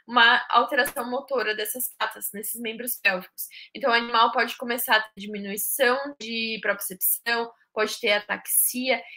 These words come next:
e não necessariamente essa lesão foi primariamente no sistema nervoso. Ela é decorrente do aumento desses rins que levaram a uma compressão desses nervos.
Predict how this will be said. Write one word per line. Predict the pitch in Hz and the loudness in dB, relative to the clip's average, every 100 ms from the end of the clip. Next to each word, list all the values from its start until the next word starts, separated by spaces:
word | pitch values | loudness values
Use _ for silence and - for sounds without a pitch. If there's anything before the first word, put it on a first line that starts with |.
| - - | -16 -2
e | |
não | 254 359 | 0 2
necessariamente | 381 320 320 247 240 262 254 | 0 0 0 0 0 -4 -6
essa | 277 | -2
lesão | 220 233 240 - | 0 0 -2 -2
foi | 262 | -4
primariamente | - 285 359 349 311 294 233 262 - 247 | -4 -4 2 2 2 -2 -6 -6 -8 -4
no | 233 | -4
sistema | 285 - - 254 247 | -4 -8 -8 -4 -2
nervoso. | 254 294 247 202 208 190 - - - | -2 -2 -2 -2 -4 -12 -18 -20 -6
Ela | - 220 | -4 -2
é | |
decorrente | 226 262 269 247 220 254 302 240 | -2 0 -2 0 0 0 -4 -4
do | 254 | 0
aumento | 220 220 254 415 415 | 0 0 -4 -2 -4
desses | 320 311 294 - | -2 -2 -4 -4
rins | 220 269 339 - | -6 -6 -8 -2
que | |
levaram | 302 277 247 233 240 | 2 6 6 4 2
a | 240 - | -2 0
uma | 233 269 | -2 -2
compressão | 262 254 269 277 254 233 | -4 -4 -6 -6 -6 -8
desses | 240 254 277 | -8 -10 -6
nervos. | 208 190 185 - - - | -6 -6 -12 -10 -10 -10